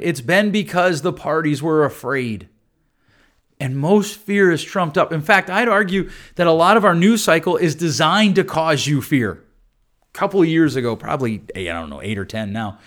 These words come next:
it was all about the shark attacks, shark attacks, shark attacks, shark attacks, shark attacks. Uh, we lived near the beach, so it had to be over ten years ago. We lived near the beach at the time. And all these shark attacks, sharks are eating people.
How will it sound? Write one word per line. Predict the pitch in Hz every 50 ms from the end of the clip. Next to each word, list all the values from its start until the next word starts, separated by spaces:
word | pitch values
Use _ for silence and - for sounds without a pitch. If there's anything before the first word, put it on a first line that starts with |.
| - - _ _ _ _
it | - 127
was | 135 135
all | 170 180 202
about | 214 170 190 190 185 185
the | 175
shark | 147 - - 160 156 156 -
attacks, | 135 113 - 120 104 - -
shark | - - 139 170 175 170
attacks, | 151 151 160 156 156 156
shark | - - 139 147 160 151
attacks, | 151 120 139 147 147 147 -
shark | - 139 135 156 156
attacks, | 151 139 143 143 139 143 -
shark | - - 127 143 143 -
attacks. | - - 135 123 131 131 131 - - _ - - - _ _ _ _ -
Uh, | 113 110
we | 107 120 156 190
lived | 180 160 156 165 170 127
near | 143 143
the | 131
beach, | 117 135 - -
so | -
it | 117
had | 117 135 135 120
to |
be | 110 120
over | 113 107 104
ten | 101 120 107 104
years | 107 107 104
ago. | 104 104
We | 101 120
lived | 131 127 131 131 117
near | 123 127 120
the | 110
beach | 101 95 120 117 110
at | - 113
the | - 104
time. | - 117 113 110 110 107 - _ _ _ _ _ _ -
And | 110 110
all | 117 147 170
these | 175 190 180
shark | - - 170 160 170 147
attacks, | 156 - 160 156 147 143 -
sharks | - - 110 127 156 - -
are | 147 143
eating | 147 151 143 143 131
people. | 107 139 135 123 - 139 131 123 120 - -